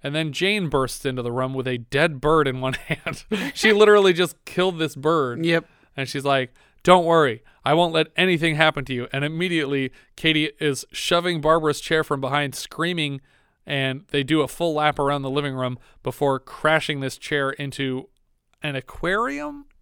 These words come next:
Speaker 2: Uh, yeah.
Speaker 1: or something.
Speaker 2: I don't know if, uh, I think it was just some kind of water feature.
Speaker 1: But it's really
Speaker 2: But
Speaker 1: weird because it's all bubbly.
Speaker 2: Yeah.
Speaker 1: And I, at first I thought the implication was that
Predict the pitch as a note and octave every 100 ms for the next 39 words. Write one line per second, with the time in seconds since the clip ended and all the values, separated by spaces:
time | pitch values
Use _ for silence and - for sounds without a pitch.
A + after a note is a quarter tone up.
0 | _ - A#3 E3 D#3+ D#3 D3+ - - G3
1 | G3+ G#3+ G#3+ A3 - _ - F#3+ A3+ A#3+
2 | G3 F#3 - D#3+ F3 F#3+ B3+ A3+ D#3 D#3+
3 | - E3+ E3+ F3+ D3 B2 B2 C3 D3 E3+
4 | - C#3+ D#3 - A3 A3+ - _ _ -
5 | F#3 - G#3+ D#3+ C#3+ E3+ D3 D3 D#3 C3
6 | _ C3+ C3+ E3 D#3+ B2 C3 E3 F3+ G3+
7 | G#3 - F3 E3 C3 B2+ B2+ D#3 - F#3+
8 | G3 D#3+ - A3 F#3+ D#3+ D#3 C#3 C#3 C3+
9 | B2+ C#3 C3+ C3 - C3 B2 B2+